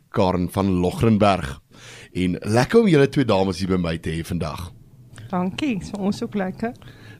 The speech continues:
Speaker 1: Dit is altyd lekker om so met die onderwysers ook te praat en met hulle te praat oor,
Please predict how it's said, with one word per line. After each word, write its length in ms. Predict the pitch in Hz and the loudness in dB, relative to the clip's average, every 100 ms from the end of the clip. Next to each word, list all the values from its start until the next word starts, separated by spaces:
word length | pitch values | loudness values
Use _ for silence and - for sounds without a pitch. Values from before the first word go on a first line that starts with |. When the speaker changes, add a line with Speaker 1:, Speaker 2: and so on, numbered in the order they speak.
| - 123 | -16 -6
Speaker 1:
Dit 120 | 170 | -2
is 120 | 180 | 2
altyd 300 | - 185 185 | 2 4 4
lekker 260 | 139 120 151 | 4 4 4
om 60 | 139 | 6
so 180 | 131 | 6
met 80 | 123 | 8
die 280 | 120 113 98 | 6 6 4
onderwysers 600 | 107 117 98 95 92 113 | 4 4 4 0 0 -2
ook 100 | 117 107 | -4 -2
te 100 | 110 | 2
praat 360 | 110 104 104 | 6 6 4
en 180 | 104 92 - - - | 0 -2 -6 -16 -10
met 120 | 92 | -2
hulle 220 | 104 101 | 0 2
te 140 | 113 | 0
praat 320 | 104 120 117 113 | 2 4 4 4
oor, 200 | 107 | 2